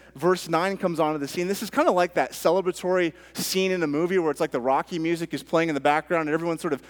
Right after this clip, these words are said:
getting amped up and there's this celebration type moment. Boaz in verse nine says to the elders, "You are witnesses this day that I have bought from the hand of Naomi all that belonged to Elimelech and all that belonged to Kilion and Mahlon.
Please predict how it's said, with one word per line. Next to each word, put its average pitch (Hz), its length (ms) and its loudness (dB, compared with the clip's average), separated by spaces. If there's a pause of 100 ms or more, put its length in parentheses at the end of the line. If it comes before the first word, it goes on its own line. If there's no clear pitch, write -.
(120)
getting 156 220 2
amped 165 400 0
up 170 260 4
and 160 100 -6
there's 151 140 -4
this 143 220 -2 (340)
celebration 196 800 2
type 185 220 2
moment. 170 400 0
Boaz 202 400 2
in 175 80 -6
verse 165 260 -2
nine 180 300 0
says 196 320 0
to 196 100 -10
the 160 140 2
elders, 202 520 0 (720)
"You 240 220 4
are 233 100 6
witnesses 202 640 -2
this 170 240 -4
day 165 200 2
that 160 100 2
I 185 100 2
have 170 240 -2 (760)
bought 180 400 4
from 180 140 -4
the 170 80 0
hand 208 260 -2
of 180 60 -4
Naomi 175 380 0 (120)
all 240 300 4
that 214 160 0
belonged 185 480 0
to 185 100 -4
Elimelech 156 600 -2
and 143 160 -8
all 233 260 4
that 208 160 2
belonged 185 420 -2
to - 80 -12
Kilion 185 560 0
and 143 160 -6
Mahlon. 127 420 -6